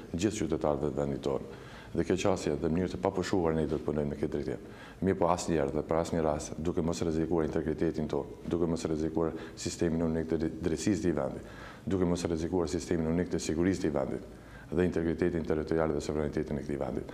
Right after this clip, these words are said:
Çdo gjë tjetër, në çdo kohë dhe në çdo moment ne do të vazhdojmë që të, të ndërtojmë urat komunikimit dhe të bashkëpunimit me vend-, vendet fqinje,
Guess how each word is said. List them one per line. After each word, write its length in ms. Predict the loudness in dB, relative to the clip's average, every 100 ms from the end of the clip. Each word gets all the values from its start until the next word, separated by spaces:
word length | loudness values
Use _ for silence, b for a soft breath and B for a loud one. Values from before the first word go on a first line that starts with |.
| B
Çdo 220 | 2 4
gjë 140 | 4 4
tjetër, 380 | 4 4 2 0 B B B 0
në 60 | 2
çdo 120 | 4 4
kohë 220 | 4 4
dhe 60 | 4
në 60 | 4
çdo 100 | 2
moment 300 | 2 0 2
ne 80 | 2
do 140 | 2 2
të 60 |
vazhdojmë 600 | 2 4 4 2 -2 B B B -6
që 180 | 2 2 4
të, 80 | 4 4 4 -2 -10 -4 0
të 80 | 2
ndërtojmë 480 | 4 4 6 4 4
urat 240 | 6 4 4
komunikimit 500 | 2 2 2 2 2
dhe 60 |
të 80 | 0
bashkëpunimit 800 | 0 2 2 4 2 0 -4 0
me 100 | 2
vend-, 260 | 4 4 2 0 2
vendet 240 | 2 4 0
fqinje, 400 | 0 2 2